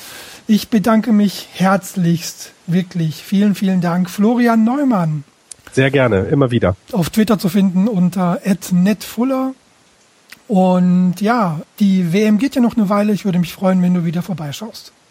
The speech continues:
Speaker 1: Vielen Dank.
Speaker 2: Immer wieder gerne.
Speaker 1: Und natürlich auch großes, großes Dankeschön an Christopher Ramm von mirsanroth punkt de,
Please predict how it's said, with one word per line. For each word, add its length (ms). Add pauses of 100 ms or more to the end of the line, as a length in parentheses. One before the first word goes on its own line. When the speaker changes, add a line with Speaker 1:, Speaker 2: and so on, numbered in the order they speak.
(100)
Speaker 1:
Vielen 220
Dank. 80
Speaker 2:
Immer 160
wieder 220
gerne. 420 (1080)
Speaker 1:
Und 240
natürlich 440
auch 220
großes, 360
großes 280
Dankeschön 560
an 120
Christopher 420
Ramm 360
von 260
mirsanroth 640
punkt 20
de, 360